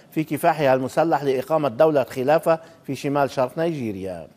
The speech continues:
قتل خمسة أشخاص في ماناغوا عاصمة نيكاراغوا، وأجلي مئات آخرون في المكسيك بسبب الأمطار الغزيرة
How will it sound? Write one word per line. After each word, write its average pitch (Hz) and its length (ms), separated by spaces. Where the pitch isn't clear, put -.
قتل 220 360
خمسة 208 340
أشخاص 202 400
في 190 160
ماناغوا 180 440
عاصمة 175 460
نيكاراغوا، 170 680
وأجلي 170 600
مئات 160 440
آخرون 156 420
في 156 140
المكسيك 151 500
بسبب 156 440
الأمطار 147 420
الغزيرة 151 640